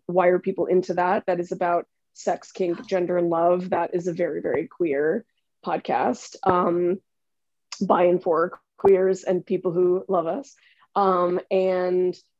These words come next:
I also have been doing more in the past few years. I've always done, um, consulting in various forms, um, but I've been doing more on-set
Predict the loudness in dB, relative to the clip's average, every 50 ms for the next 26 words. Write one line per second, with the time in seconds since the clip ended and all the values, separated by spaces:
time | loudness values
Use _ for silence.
0 | _ _ _ -4 -2 0 0 -2 0 -2 -4 -4 -4 -6 -6 -6 -6 -8 -6 -6
1 | -4 -4 -2 -2 0 0 0 0 0 -2 -4 -4 -4 -8 -10 -10 -10 -8 -8 -8
2 | -6 -2 0 2 2 4 4 4 2 2 0 0 0 0 2 4 4 4 2 2
3 | 2 2 4 6 6 6 4 4 0 -8 _ _ _ _ _ -2 0 0 0 0
4 | -2 -2 -4 -6 _ _ _ _ _ _ _ _ -12 -12 -12 -12 -12 _ _ -6
5 | -4 -2 -2 -2 0 2 2 2 4 2 2 4 4 4 2 2 2 0 0 -2
6 | -4 0 2 2 2 2 2 2 0 0 0 -2 -6 -14 -20 -20 -20 _ _ -4
7 | -2 -2 -2 -2 -2 -2 -2 -2 -4 -6 -10 -16 -18 -20 _ _ _ _ _ 0
8 | 2 4 4 4 4 2 0 0 4 4 6 6 6 4 4 4 4 4 4 2
9 | 2 2 2 2 2 2 2 0 -2 -4 _ -2 0 2 2 0 0 0 0 0
10 | 0 0 0